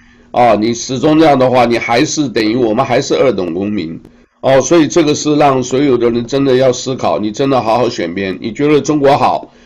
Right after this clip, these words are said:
啊，你这边的美国的这个钱你弄出来，想办法了，就是要不然就弄回去。那弄回去大概也不可能啊，因为弄回去你这个官员，这个裸官一下被抓到了，什么都没有，打水漂了。这个一下，而且还坐牢，这个后代就在，在中国，而且那个，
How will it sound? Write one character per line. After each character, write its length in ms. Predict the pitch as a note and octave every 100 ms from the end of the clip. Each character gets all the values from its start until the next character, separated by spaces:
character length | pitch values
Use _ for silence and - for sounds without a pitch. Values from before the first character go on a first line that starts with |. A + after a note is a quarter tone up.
| _ - -
啊， 240 | - B2
你 160 | A2 A#2+
这 200 | A2 E3
边 160 | D3+ D#3
的 140 | D#3
美 160 | C#3 A2
国 180 | A#2
的 140 | C3+ C#3
这 100 | D3
个 140 | C3
钱 260 | B2 B2+ B2+
你 120 | B2+
弄 180 | C3 C#3
出 140 | B2+
来， 200 | C3 A#2+
想 220 | B2 B2
办 180 | A#2+ C#3
法 140 | B2 A2
了， 160 | A2
就 180 | G#2+ A#2+
是 120 | A2+
要 120 | F#2 G#2
不 60 |
然 140 | A#2 A#2
就 100 | B2
弄 220 | C3+ B2+
回 140 | A#2
去。 380 | G#2+ - C3+ - - _ _ _ -
那 140 | E3
弄 160 | D#3 D#3
回 80 |
去 160 | B2 D#3
大 100 | D#3+
概 120 | C3+
也 100 | G#2
不 120 | F#2+
可 140 | - G2
能 160 | E2 E2+
啊， 200 | E2 D#2+
因 100 | E2+
为 60 | D#3+
弄 160 | E3 D#3
回 140 | C#3+
去 160 | C#3 D3
你 180 | A#2+
这 80 | B2
个 160 | D3 D#3
官 260 | - E3+
员， 240 | E3 A#2+ C#3
这 80 | C#3+
个 120 | C#3+
裸 280 | B2+ G#2+ G#2
官 320 | C3+ D3 D#3+ - - _ _ _ _ _ _
一 100 | -
下 200 | F#3+ G3+
被 180 | E3 E3+
抓 300 | - E3 E3
到 160 | E3 C#3
了， 100 | C3
什 200 | C3+ B2
么 100 | G3
都 160 | B3 A#3+
没 160 | C#3
有， 140 | B2+ G#2+
打 160 | C3+
水 160 | F3 A2+
漂 240 | B2+ D#3+
了。 240 | C#3 E2+ -
这 80 | E3+
个 80 | F3+
一 160 | F#3
下， 200 | F#3+ F#3+
而 180 | E3 D#3
且 140 | E3
还 100 | C#3
坐 180 | D#3 F#3
牢， 360 | D3+ G#2+ A#2 D3+
这 180 | D3 D#3+
个 320 | D#3 D3 D3
后 200 | C3 F3
代 200 | E3+ E3
就 200 | C#3+ D3
在， 220 | C#3 D3+ C#3
在 220 | B2 D3
中 240 | - D#3
国， 160 | C3 C3
而 40 |
且 140 | C3+ C#3
那 140 | D#3+
个， 280 | D3 C#3+